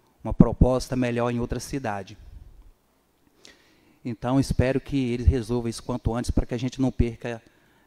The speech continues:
essa oportunidade fantástica que tivemos lá desse odonto tá atendendo na nossa comunidade. Também eu gostaria de chamar a atenção da nossa secretária de saúde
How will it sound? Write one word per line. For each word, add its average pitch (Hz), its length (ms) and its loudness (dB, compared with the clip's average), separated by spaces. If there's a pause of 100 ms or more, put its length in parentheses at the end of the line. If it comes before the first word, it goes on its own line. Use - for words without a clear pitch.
(140)
essa 113 300 -8
oportunidade 117 760 0
fantástica 113 580 -8
que - 140 -20
tivemos 113 360 -6
lá 110 160 -6
desse 113 500 -8
odonto 113 500 -4 (360)
tá 110 260 -2
atendendo 117 480 -2
na 113 100 -4
nossa 113 440 -4 (360)
comunidade. 120 640 -4 (960)
Também 156 280 -4
eu - 80 -4
gostaria 160 420 -4
de 151 80 -10
chamar 139 280 -6
a - 20 -4
atenção 135 580 -2
da 127 140 0
nossa 120 540 -2
secretária 120 800 -4 (1080)
de 107 140 -4
saúde 120 600 2